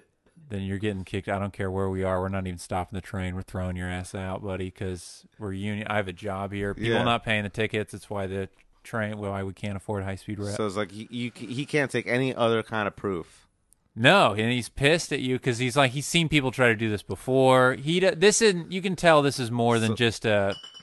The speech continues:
Speaker 1: than just a one t-, you can tell this is something, this is a hot issue with him.
Speaker 2: Yeah. Okay. So that's fine. Maybe
Speaker 1: Sure.
Speaker 2: he's got a, maybe he's got a history.
Speaker 1: Yeah.
Speaker 2: So I'll, I'll, I'll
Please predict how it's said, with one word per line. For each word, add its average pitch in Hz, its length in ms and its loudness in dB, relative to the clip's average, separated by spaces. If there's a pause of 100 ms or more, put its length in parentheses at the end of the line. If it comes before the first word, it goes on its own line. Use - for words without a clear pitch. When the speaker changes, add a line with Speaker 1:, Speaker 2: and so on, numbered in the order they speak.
(140)
Speaker 1:
than 113 200 -4
just 110 180 -4
a 104 80 0
one 101 300 -4
t-, - 160 -14
you 147 120 -4
can 143 140 -4
tell 135 180 2
this 117 200 -8
is 110 80 -8
something, 107 600 -6
this 117 120 -4
is 110 100 -4
a 104 80 2
hot 98 260 -2
issue 95 320 -6
with 92 180 -10
him. 98 260 -12
Speaker 2:
Yeah. 104 300 -4 (100)
Okay. 117 320 -2
So 127 380 2
that's 160 200 0
fine. 104 320 2 (600)
Maybe 139 240 -2
Speaker 1:
Sure. 139 80 2
Speaker 2:
he's 135 120 -4
got 120 220 0
a, 104 140 -6 (200)
maybe 127 240 -2
he's 120 140 -6
got 117 160 0
a 98 60 -2
history. 90 440 -8 (400)
Speaker 1:
Yeah. 123 360 4
Speaker 2:
So 123 160 0
I'll, 123 180 8
I'll, 123 440 2
I'll 120 460 2